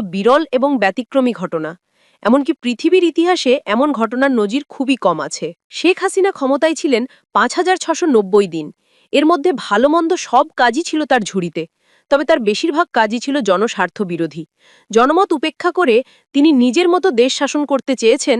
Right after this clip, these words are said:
দেশ শাসন করেছেন, যার কারণে ধীরে ধীরে তিনি একজন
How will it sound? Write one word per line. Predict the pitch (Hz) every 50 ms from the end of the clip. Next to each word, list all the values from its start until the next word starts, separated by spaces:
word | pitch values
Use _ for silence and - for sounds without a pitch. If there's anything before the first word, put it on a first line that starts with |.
| 277 _ _ _ _ _ -
দেশ | 180 226 349 339 - -
শাসন | 226 196 - - 214 202 -
করেছেন, | 196 185 170 160 - 185 160 156 - _ _ _ _ _ _ -
যার | 185 226 240 269 302 -
কারণে | 320 330 339 339 359 240 180
ধীরে | 214 226 302 285
ধীরে | 339 349 285 226 247 - _ _ _ _ -
তিনি | 262 277 311 311
একজন | 294 240 320 330